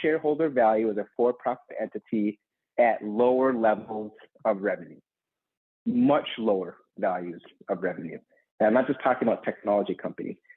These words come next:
If you're not doing that, you're a false innovator. Like, and, and another thing that I like to s-, point out to people, if an innovator enters the healthcare space and they grow rapidly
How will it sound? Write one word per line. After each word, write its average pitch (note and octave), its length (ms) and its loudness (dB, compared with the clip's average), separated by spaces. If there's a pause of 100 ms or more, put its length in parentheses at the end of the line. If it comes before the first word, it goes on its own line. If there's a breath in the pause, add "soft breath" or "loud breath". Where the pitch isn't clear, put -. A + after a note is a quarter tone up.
(140 soft breath)
If A#2+ 180 2
you're D3 160 6
not C3+ 360 2
doing B2 260 4
that, E3+ 240 2 (160)
you're A#2+ 200 6
a - 160 -6
false B2 200 4 (100)
innovator. F#2+ 440 -8 (1000)
Like, A2+ 240 2
and, C#3+ 140 6
and C#3+ 140 2
another D3+ 280 4
thing D#3 160 -2
that C3+ 80 6
I C3 40 6
like B2+ 160 2
to B2 80 -4
s-, - 40 -8 (400)
point B2 140 0
out B2+ 140 -2
to B2 60 -8
people, G#2+ 440 -6 (340)
if C#3 120 0
an C#3 180 0
innovator F#3+ 480 2
enters C#3+ 320 -2
the B2 80 0
healthcare A#2 440 -4 (120)
space - 260 -8 (440)
and B2+ 160 2
they B2+ 120 4
grow C3 340 2
rapidly G2 760 -6